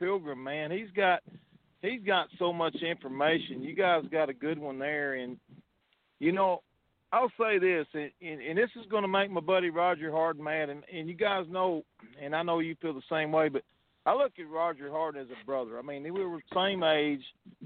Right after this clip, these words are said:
He's like a brother to me. And he, he gets so mad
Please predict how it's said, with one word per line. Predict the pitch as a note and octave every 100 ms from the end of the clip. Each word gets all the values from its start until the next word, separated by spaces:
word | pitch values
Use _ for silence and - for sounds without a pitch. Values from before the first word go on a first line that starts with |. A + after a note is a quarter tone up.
| - -
He's | D#3
like | F#3+ F3+
a |
brother | C3+ D#3 D#3
to | C#3
me. | B2+ A#2+ B2
And | C#3
he, | G3 A3+ G3+ - _ _ _ _ _
he | F#3+
gets | A#3 C4+ G3
so | - A#3+
mad | F#3 E3 F#3+ G3+